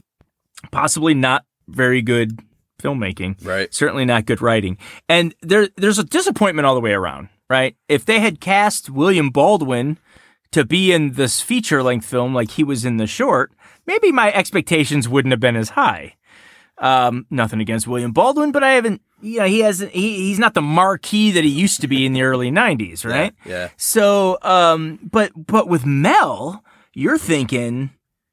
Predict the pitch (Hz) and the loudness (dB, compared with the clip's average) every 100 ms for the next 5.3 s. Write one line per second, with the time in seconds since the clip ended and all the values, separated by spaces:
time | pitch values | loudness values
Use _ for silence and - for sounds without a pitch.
0 | _ - - 247 - _ _ 143 214 - | _ -8 0 0 0 _ _ -4 -2 -2
1 | 117 123 127 104 113 - - - _ 170 | -2 0 0 -2 -6 -6 -8 -14 _ 0
2 | 294 190 190 - 143 120 143 147 131 101 | 0 2 -2 -2 -4 -2 0 2 0 -6
3 | 76 _ - - 330 349 254 196 175 147 | -12 _ -12 0 2 4 0 2 0 2
4 | 165 143 117 143 113 92 123 98 92 110 | 0 0 -4 -4 -4 -6 -6 -4 -6 -8
5 | 98 65 | -8 -14